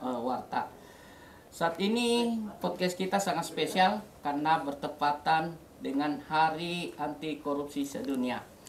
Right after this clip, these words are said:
Olehnya itu kita mengundang, eh, para, eh, tamu podcast kita yang tidak asing lagi.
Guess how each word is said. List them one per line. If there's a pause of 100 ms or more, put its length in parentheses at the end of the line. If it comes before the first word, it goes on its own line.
(280)
Olehnya
itu
kita
mengundang, (560)
eh,
para,
eh, (360)
tamu
podcast
kita
yang (160)
tidak
asing
lagi.